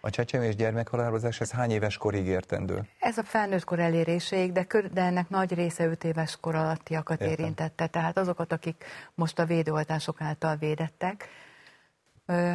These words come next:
Speaker 2: a, ö, század közepe környékén már egyre több védőoltást vezettek be. Hetvenes o-, ö, években ez a harminc százalékról három százalékra ment le, és a további védőoltási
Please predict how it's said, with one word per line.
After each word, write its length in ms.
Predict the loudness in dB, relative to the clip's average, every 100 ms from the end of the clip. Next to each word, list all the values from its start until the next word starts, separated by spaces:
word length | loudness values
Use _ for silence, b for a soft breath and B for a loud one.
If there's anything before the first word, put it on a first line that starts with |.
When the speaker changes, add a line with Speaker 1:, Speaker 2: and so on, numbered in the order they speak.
| 2
Speaker 2:
a, 200 | 2 2 0 -6 B B B B B B -6 -4
ö, 80 | -4 -4
század 360 | 0 2 0 -2
közepe 360 | -2 -2 -2
környékén 680 | 0 2 2 0 -2 -2 0
már 280 | 0 0 -2 -2
egyre 220 | -2 -2
több 220 | -2 -4
védőoltást 640 | -2 -2 -2 -2 -4 -4
vezettek 500 | -4 -4 -6 -4 -6
be. 200 | -2 -4 -4 B B B
Hetvenes 540 | -4 -2 0 0 0
o-, 120 | -2 -4
ö, 240 | -2 0 0 0
években 460 | 0 2 0 0
ez 120 | 0
a 40 | 0
harminc 400 | 0 2 0 -2
százalékról 600 | -4 -4 -4 -6 -4 -4
három 340 | -2 -2 -2
százalékra 720 | -4 -4 -4 -4 -4 -4 -4 -4
ment 260 | -4 -4
le, 200 | -6 -6 -8 B B B
és 160 | -8 -6
a 40 |
további 480 | -4 -2 -2 -2 -2 -2
védőoltási 920 | -2 0 -2 -2 -4 -6 -4 -6